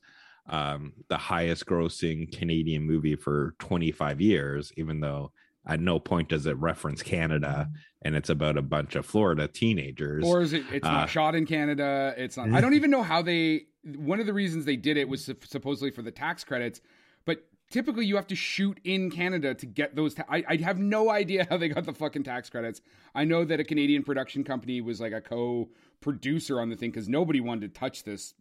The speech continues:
Speaker 2: product. <laughs> Like,
Speaker 1: Mm-hmm.
Speaker 2: it was fucking toxic. Um, and it destroyed. Like, it had a budget of five million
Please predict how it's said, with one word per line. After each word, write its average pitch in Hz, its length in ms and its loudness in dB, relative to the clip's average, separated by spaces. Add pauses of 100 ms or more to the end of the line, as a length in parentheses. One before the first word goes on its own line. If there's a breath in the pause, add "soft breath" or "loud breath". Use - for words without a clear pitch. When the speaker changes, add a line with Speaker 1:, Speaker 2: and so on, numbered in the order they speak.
Speaker 2:
product. 107 560 -8
<laughs> - 20 -10
Like, 101 160 2
Speaker 1:
Mm-hmm. 151 80 -4
Speaker 2:
it 185 40 -2
was 165 120 -6
fucking 135 460 -8
toxic. 107 560 -8 (400 soft breath)
Um, 131 580 2 (640 soft breath)
and 180 540 0 (320)
it 190 300 2 (840)
destroyed. 139 920 0
Like, 147 540 2
it 185 300 2
had 165 360 0
a 135 80 -2
budget 143 500 0
of 131 160 -2
five 139 720 -2
million 113 600 0